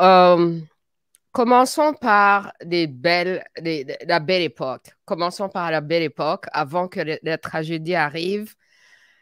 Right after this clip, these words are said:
Euh, commençons par la belle époque et commençons par une anecdote que j'ai trouvé ça vraiment très marrant. C'est quand, en tant que petite fille, vous êtes allée visiter,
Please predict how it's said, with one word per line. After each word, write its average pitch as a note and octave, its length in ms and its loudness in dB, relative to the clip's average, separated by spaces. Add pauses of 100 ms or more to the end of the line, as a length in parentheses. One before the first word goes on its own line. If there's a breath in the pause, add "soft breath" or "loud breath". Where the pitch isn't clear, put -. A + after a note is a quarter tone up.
(200 soft breath)
Euh, F3 260 4
commençons G#3+ 540 0
par G#3 220 2
la F3+ 100 2
belle F#3+ 220 2
époque F#3+ 580 0
et F3+ 300 0
commençons G3+ 480 -2
par F#3 260 0
une G3 220 0
anecdote F3 800 -2
que E3 160 -6
j'ai D#3+ 180 -6
trouvé F3 400 -6
ça F3+ 260 -4
vraiment E3 440 -6
très F#3+ 260 -6
marrant. F3 520 -2 (600)
C'est F#3+ 320 -6
quand, A#3+ 540 0
en F#3 160 0
tant G#3+ 180 -8
que G3+ 100 -10
petite F3+ 460 -12
fille, G3 560 -10
vous D#3 380 -8
êtes F3+ 180 -6
allée F3 260 0
visiter, D#3+ 840 -8